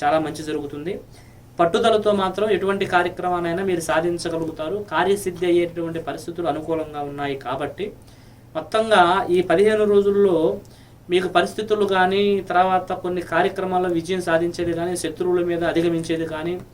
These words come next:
కొన్ని కొన్ని చేజారిన పరిస్థితులు కానీ తప్పకుండా మీ చేతికి దొరికే అవకాశం కానీ, యాభై ఆరు శాతం నుంచి అరవై ఆరు శాతం వరకు మీకు అనుకూలత సాధించేటటువంటివి, కలిసి వచ్చేటటువంటి అవకాశం ఉంటే,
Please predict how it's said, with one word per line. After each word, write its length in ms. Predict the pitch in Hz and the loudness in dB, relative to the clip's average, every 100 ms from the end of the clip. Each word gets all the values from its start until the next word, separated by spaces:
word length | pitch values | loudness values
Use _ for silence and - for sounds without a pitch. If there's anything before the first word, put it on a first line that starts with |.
| - - - - - | -20 -20 -20 -20 -4
కొన్ని 180 | 175 190 | -2 -2
కొన్ని 160 | 190 185 175 | -2 -2 2
చేజారిన 400 | 190 208 202 190 | 4 6 4 2
పరిస్థితులు 420 | 185 175 180 185 180 | -2 -2 -4 -2 2
కానీ 160 | 180 185 | 2 0
తప్పకుండా 340 | 165 175 180 185 | -2 -2 -4 -2
మీ 40 | 170 165 | -2 0
చేతికి 280 | 175 185 170 | 0 0 0
దొరికే 220 | 165 165 165 | 0 2 0
అవకాశం 400 | 170 175 170 165 | 0 -4 -4 -6
కానీ, 180 | 160 196 226 - | -6 -6 -8 -4
యాభై 300 | 151 175 175 175 175 | 0 0 0 0 0
ఆరు 140 | 165 160 | -2 -2
శాతం 320 | 160 175 190 180 | -4 -4 -4 -6
నుంచి 220 | 170 196 208 147 | -6 -4 -4 0
అరవై 200 | 160 170 160 | 2 2 0
ఆరు 100 | 156 | 0
శాతం 260 | 156 160 185 175 | -2 -2 -2 -2
వరకు 200 | 165 170 | -4 -4
మీకు 220 | 165 160 139 151 - - - - 143 | -6 -4 -4 -4 -8 -16 -20 -14 -6
అనుకూలత 400 | 180 180 190 185 175 | -2 0 0 0 0
సాధించేటటువంటివి, 920 | 165 165 170 175 165 160 156 156 175 185 | 2 2 0 -2 -2 -4 -8 -6 -4 0
కలిసి 180 | 165 180 | 0 -2
వచ్చేటటువంటి 480 | 170 170 160 156 151 | -4 -6 -6 -6 -6
అవకాశం 380 | 143 156 147 - 123 | -6 -6 -6 -8 -14
ఉంటే, 220 | 127 165 | -8 -4